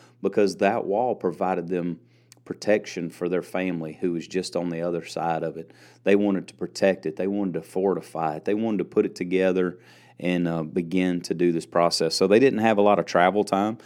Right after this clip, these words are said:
no waste of having to drive in, drive, you know, to that place of work and all that kind of different things, 'cause they want to protect their possessions. They wanted to protect their family, and, uh, they wanted to show folks that that good hand of God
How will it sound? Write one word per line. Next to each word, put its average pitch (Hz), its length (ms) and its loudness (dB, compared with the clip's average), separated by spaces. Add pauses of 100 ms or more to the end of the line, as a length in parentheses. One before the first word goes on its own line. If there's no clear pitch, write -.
(240)
no 98 180 6
waste 98 520 4
of 92 140 0
having 95 240 2
to 85 80 -4
drive 90 500 4
in, 92 380 2
drive, 90 600 4 (340)
you 92 120 0
know, 90 160 4
to 98 260 2
that 92 200 4
place 90 280 2
of 87 80 -4
work 90 320 0
and 90 100 -2
all 87 100 0
that 85 180 -2
kind 87 200 -4
of 85 60 -4
different 85 280 -2
things, 90 240 -2
'cause 104 220 -2
they 120 100 4
want 127 180 -2
to 123 60 -2
protect 107 420 -2
their 98 120 -2
possessions. 95 760 -2 (480)
They 92 140 0
wanted 87 320 -2
to - 60 -20
protect - 340 -6
their 76 80 -4
family, 110 760 -2 (380)
and, 90 240 -4
uh, 92 160 0
they 90 180 2
wanted 127 340 0
to 104 60 -2
show 110 340 0
folks 95 540 -2 (480)
that 101 340 0
that 98 200 -2
good 101 240 2
hand 98 240 -4
of 85 200 -6
God 90 520 -4